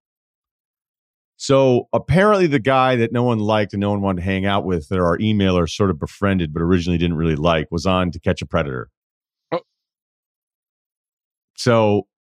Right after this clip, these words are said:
Speaker 1: uh, his question is, "What's the move here?" Are you seriously asking us what the move is? The move is to not hang, I mean, <laughs> you can't,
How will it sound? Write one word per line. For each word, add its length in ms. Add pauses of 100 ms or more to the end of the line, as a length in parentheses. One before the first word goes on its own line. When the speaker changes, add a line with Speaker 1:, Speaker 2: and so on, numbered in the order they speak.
(120)
Speaker 1:
uh, 360
his 160
question 400
is, 160
"What's 320
the 120
move 320
here?" 300 (1800)
Are 60
you 120
seriously 580
asking 480
us 200 (680)
what 260
the 80
move 400
is? 460 (2250)
The 60
move 440
is 200
to 120
not 240
hang, 220 (160)
I 100
mean, 580
<laughs> 40
you 160
can't, 400